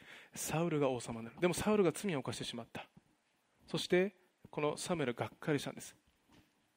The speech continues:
でも神様こう語るんです。「私はもう次の王を選んでる。」ね。エッサイの、えー、エッサイというものからね、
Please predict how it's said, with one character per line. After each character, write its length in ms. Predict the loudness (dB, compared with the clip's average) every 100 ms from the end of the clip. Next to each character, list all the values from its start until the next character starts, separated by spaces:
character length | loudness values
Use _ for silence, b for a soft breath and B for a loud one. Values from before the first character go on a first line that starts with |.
| _ -8
で 80 | -4
も 60 | 0
神 140 | 2
様 180 | 2 2
こ 120 | 2
う 20 |
語 100 | 2
る 140 | 2 0
ん 20 |
で 60 |
す。 140 | -4 -8
「私 280 | 0 2 6
は 80 | 6
も 140 | 6
う 20 | 2
次 200 | 2 2
の 140 | 6
王 120 | 8
を 100 | 8
選 120 | 6
ん 40 | 2
で 80 | -8
る。」 60 | -18 _ _ _ _ _ _ _ _ _ _ -12
ね。 180 | -12 -12 B B B B 4
エ 80 | 4
ッ 40 |
サ 220 | 6 4
イ 40 | 2
の、 140 | -2 -10 _ -10
え 40 | -8 -6 -8 -12 -14 0
ー、 40 | 2
エ 20 |
ッ 40 |
サ 220 | 2 2
イ 140 | 2 2
と 100 | -2
い 60 |
う 20 | -4
も 120 | -4
の 120 | -6
か 120 | -10
ら 60 | -2
ね、 200 | 0